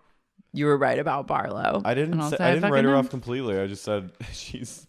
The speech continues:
Speaker 2: I mean, it's probably just 'cause she's playing producer, but I'm like, this woman is, she's <laughs> trouble.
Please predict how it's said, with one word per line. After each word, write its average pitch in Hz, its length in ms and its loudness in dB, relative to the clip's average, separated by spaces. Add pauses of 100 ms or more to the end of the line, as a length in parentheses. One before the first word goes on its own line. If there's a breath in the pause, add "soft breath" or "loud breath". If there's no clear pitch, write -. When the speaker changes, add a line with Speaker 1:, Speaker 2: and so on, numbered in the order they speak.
(180)
Speaker 2:
I 120 80 -6
mean, 123 120 -4
it's 120 140 -8
probably 123 320 0
just 120 200 -6
'cause 123 120 -8
she's 113 140 -10
playing 101 340 -6
producer, 95 480 -6
but 82 140 -6
I'm 85 120 -4
like, 80 200 -6 (280)
this 104 180 -18
woman 117 300 -6
is, 87 420 -10 (920)
she's - 300 -14
<laughs> - 440 -8
trouble. - 440 -8